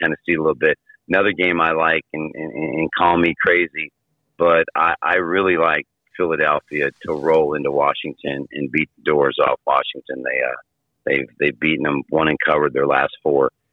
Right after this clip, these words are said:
And the other game that I like a lot is I'm gonna roll the dice with Green Bay and Aaron Rodgers. I've said this before. Aaron Rodgers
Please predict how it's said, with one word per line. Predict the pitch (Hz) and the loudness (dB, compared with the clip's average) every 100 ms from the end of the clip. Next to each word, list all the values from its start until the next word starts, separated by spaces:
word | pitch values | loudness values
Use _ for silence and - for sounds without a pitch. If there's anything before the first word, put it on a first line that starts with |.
| _ - | _ -2
And | 85 | 2
the | |
other | 92 90 | 2 2
game | 82 78 | 0 0
that | 78 | 0
I | 73 | 2
like | 73 71 73 - _ _ _ 80 | 2 2 0 -4 _ _ _ -2
a | |
lot | 78 85 71 - _ _ | 2 2 2 -2 _ _
is | 71 71 67 _ _ _ _ _ - | -12 -10 -12 _ _ _ _ _ -4
I'm | 80 | 0
gonna | 87 82 | 2 2
roll | 82 69 | 2 2
the | |
dice | 69 76 78 | 0 0 0
with | - | -6
Green | - 78 78 | -4 -2 0
Bay | 76 | 0
and | 76 73 | -2 -2
Aaron | 73 73 | -2 0
Rodgers. | 71 73 67 67 | 0 0 -2 0
I've | 73 - | -2 0
said | 87 | -4
this | 76 - _ | -4 -8 _
before. | 78 76 - _ _ _ - | 0 2 2 _ _ _ -2
Aaron | 87 87 | 0 2
Rodgers | 80 80 82 80 | 2 2 0 -2